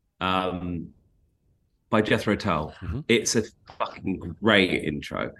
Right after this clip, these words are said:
Speaker 2: Yeah.
Speaker 1: But, and then loads came to my mind, and, and, and of all kinds and all genres, 'cause I love, you know, crawling into every genre. Um, but the one I've, I've landed on is, is Money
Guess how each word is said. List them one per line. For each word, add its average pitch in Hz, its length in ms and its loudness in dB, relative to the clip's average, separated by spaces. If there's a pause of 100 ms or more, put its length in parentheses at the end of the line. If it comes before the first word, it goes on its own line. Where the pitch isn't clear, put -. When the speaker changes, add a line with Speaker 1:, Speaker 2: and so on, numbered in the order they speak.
(120)
Speaker 2:
Yeah. 80 140 -4 (200)
Speaker 1:
But, - 160 4
and 131 100 6
then 165 140 8 (140)
loads 196 240 10
came 147 220 6
to 123 80 2
my 110 160 6
mind, 85 640 2
and, 101 260 2
and, 104 200 2
and 110 120 0
of 135 240 2
all 170 180 6
kinds 139 320 2
and 113 100 -2
all 147 240 4
genres, 107 540 0
'cause 107 160 -4
I 110 100 6
love, 123 280 2 (1160)
you 117 100 0
know, 107 160 2
crawling 127 520 6
into 107 380 0
every 104 220 2
genre. 101 440 0 (540)
Um, 87 420 -2 (100)
but 113 380 4 (200)
the 131 80 0
one 143 280 6
I've, 147 240 4
I've 120 160 2
landed 131 420 4
on 90 320 0
is, 95 440 0
is 104 240 0
Money 104 500 4